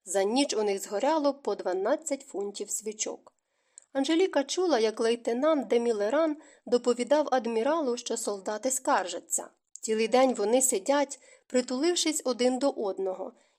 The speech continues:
і ночі доводиться проводити в тій самій незручній позі. На що вони скаржаться? Адже вони не прикуті, а сьогодні можуть поласувати рагу із козлятини. На війні, як на війні.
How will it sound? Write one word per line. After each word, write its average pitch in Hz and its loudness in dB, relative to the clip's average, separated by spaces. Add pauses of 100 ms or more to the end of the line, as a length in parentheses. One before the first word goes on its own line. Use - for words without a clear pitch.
і 208 0
ночі 240 4
доводиться 214 0
проводити 226 -2
в 208 -10
тій 196 -6
самій 240 2
незручній 208 0
позі. 180 -6 (360)
На 196 -4
що 311 0
вони 302 2
скаржаться? 196 -2 (280)
Адже 208 2
вони 254 6
не 247 4
прикуті, 254 -4 (300)
а 302 -10
сьогодні 339 4
можуть 285 2
поласувати 240 0
рагу 202 0
із 247 0
козлятини. 220 -2 (360)
На 196 2
війні, 208 0
як 202 -2
на 214 0
війні. 240 -2